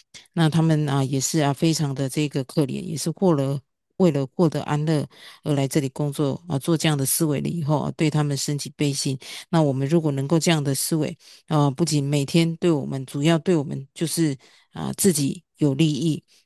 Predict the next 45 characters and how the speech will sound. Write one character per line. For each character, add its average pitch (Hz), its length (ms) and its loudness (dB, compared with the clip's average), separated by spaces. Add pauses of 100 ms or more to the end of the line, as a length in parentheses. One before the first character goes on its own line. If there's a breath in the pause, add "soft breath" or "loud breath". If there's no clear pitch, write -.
那 160 200 0
对 180 160 0
他 165 160 0
人 151 160 -2
来 135 140 -4
讲 143 140 -8
的 151 120 -6
话， 139 180 -2
百 135 200 -2
分 156 160 -2
之 156 140 -2
一 151 60 0
百 143 180 -6
也 139 140 -4
是 151 340 -2
绝 151 160 -2
对 160 180 2
有 135 100 0
利 147 240 0
益 143 40 -4
的。 143 140 -4
但 180 160 2
是 180 180 -2
能 147 180 -6
够 170 120 0
利 180 220 0
益 170 40 0
到 160 200 -2
的， 131 160 -6 (140)
主 147 140 -6
要 185 180 0
能 165 140 -2
够 170 120 -2
利 165 160 -2
益 156 60 -4
到 156 180 -2
的， 135 160 -8 (280 loud breath)
也 - 100 -8
绝 156 160 0
对 160 120 2
是 156 160 -2
自 147 200 -4
己 - 340 -8
那 - 120 0
种。 - 220 -6